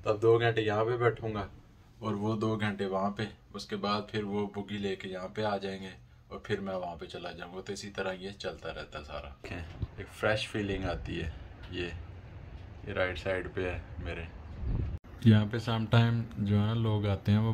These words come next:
boat को enjoy करने के लिए। ये देखें खुद ही चला रहे हैं, इस side पे उनका office है। ये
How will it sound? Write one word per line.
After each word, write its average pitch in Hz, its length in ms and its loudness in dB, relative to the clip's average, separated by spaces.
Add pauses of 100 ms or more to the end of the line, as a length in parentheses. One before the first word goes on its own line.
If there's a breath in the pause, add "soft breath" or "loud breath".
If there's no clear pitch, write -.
boat 95 320 6
को 101 80 6
enjoy 95 380 4
करने 90 340 4
के 92 80 2
लिए। 92 300 6
ये 95 140 6
देखें 92 320 2
खुद 98 220 10
ही 110 60 8
चला 107 320 6
रहे 101 100 2
हैं, 110 80 0
इस - 100 -6
side 98 240 0
पे 104 120 4
उनका 98 240 8
office 87 340 2
है। 90 140 2 (160)
ये 85 300 4